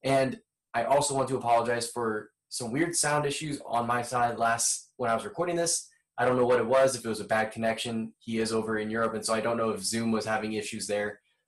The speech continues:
but it definitely came off a little bad on the sound. So I just want to apologize for that.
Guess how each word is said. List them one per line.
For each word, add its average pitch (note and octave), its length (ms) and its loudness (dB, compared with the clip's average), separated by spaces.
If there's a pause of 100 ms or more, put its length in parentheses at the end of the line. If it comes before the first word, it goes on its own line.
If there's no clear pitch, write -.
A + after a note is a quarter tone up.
(140)
but A2+ 320 4 (680)
it B2 140 -4
definitely C3 600 0 (180)
came A#2 200 -2
off A2 180 2
a A2 60 -6
little G#2 220 0
bad G#2+ 400 0 (200)
on G#2+ 140 -6
the G2+ 60 -6
sound. C#3+ 420 2
So A#2+ 120 0
I A2+ 60 4
just B2 180 -2
want C3 120 0
to A#2 60 0
apologize A#2 460 4
for A#2 100 -4
that. A2+ 320 2